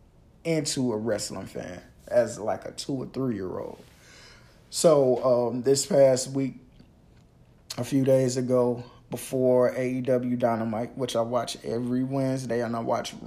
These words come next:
um, Rampage on Fridays, uh,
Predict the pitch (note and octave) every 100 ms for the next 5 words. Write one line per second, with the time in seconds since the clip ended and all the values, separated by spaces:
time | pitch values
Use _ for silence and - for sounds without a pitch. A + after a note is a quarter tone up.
0 | - - A#2 A2+ C3+ C3+ C3 B2+ A#2+ A#2
1 | A#2 - - - - - B2 A#2 A#2 C#3
2 | D3+ A#2+ G#2+ G#2 G2+ - - _ - _
3 | - A2+ G#2 A#1+